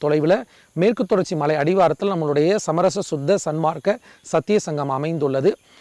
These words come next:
இந்த மூன்று நாட்களும் ஒரு அற்புதமான பயிற்சி முகாம். நீங்க கேட்கலாம், "ஐயா, அந்த பயிற்சி முகாமுக்கு வந்தா எங்களுக்கு என்ன கிடைக்கும்?" அப்படின்னு பார்த்தீங்கன்னா, ஒரு அற்புதமான விஷயம் என்னன்னா, இன்றைய வாழ்வியல்ல நம்ம மொ-, மொபைல் ஃபோன், அலைபேசி இல்லாம வாழ்வது என்பது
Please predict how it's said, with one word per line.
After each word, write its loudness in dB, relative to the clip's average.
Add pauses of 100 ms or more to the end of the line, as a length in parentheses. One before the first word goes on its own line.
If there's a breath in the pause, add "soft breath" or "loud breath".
(160 soft breath)
இந்த 4
மூன்று 4
நாட்களும் 2
ஒரு 4
அற்புதமான 2
பயிற்சி 0
முகாம். -4 (320 soft breath)
நீங்க 0
கேட்கலாம், 2
"ஐயா, 4
அந்த 2
பயிற்சி 0
முகாமுக்கு 2
வந்தா 0
எங்களுக்கு 0
என்ன 0
கிடைக்கும்?" -4 (260 soft breath)
அப்படின்னு -2
பார்த்தீங்கன்னா, 2 (360 soft breath)
ஒரு 4
அற்புதமான 4
விஷயம் 0
என்னன்னா, 0
இன்றைய 4
வாழ்வியல்ல 4 (280 soft breath)
நம்ம 0
மொ-, 2
மொபைல் 6
ஃபோன், 2
அலைபேசி 2
இல்லாம 4
வாழ்வது 4
என்பது 4